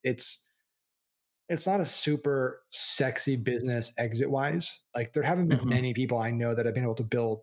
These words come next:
Speaker 1: a very, very large educational business, especially if it's built on the back of influencer, like an influencer or a guru, 'cause it's your,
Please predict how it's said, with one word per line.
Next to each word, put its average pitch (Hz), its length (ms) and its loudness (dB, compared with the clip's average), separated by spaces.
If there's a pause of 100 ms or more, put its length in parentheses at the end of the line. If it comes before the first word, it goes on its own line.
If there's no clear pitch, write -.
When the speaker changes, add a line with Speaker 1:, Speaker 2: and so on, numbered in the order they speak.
Speaker 1:
a 117 140 0
very, 120 400 -2
very 117 220 -2
large 110 580 -2
educational 117 640 -2
business, 113 420 -2
especially 160 480 0
if 131 80 0
it's 123 80 -6
built 131 320 -2
on 127 80 0
the 120 80 -2
back 113 320 -2
of 110 160 -2
influencer, 135 440 0
like 127 120 -2
an 117 120 0
influencer 127 380 0
or 113 80 2
a 117 60 -4
guru, 123 420 0
'cause 117 180 -2
it's - 280 0
your, 120 240 0